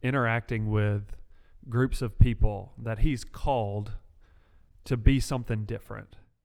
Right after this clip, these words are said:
But what we always see is that,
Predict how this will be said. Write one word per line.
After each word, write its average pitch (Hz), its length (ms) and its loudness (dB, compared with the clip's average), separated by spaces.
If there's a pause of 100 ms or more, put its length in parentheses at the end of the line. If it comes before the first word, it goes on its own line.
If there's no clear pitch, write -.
(500)
But 123 180 2
what 139 180 2
we 127 160 0
always 127 340 -4
see 139 320 -4
is 107 240 0
that, 110 400 -2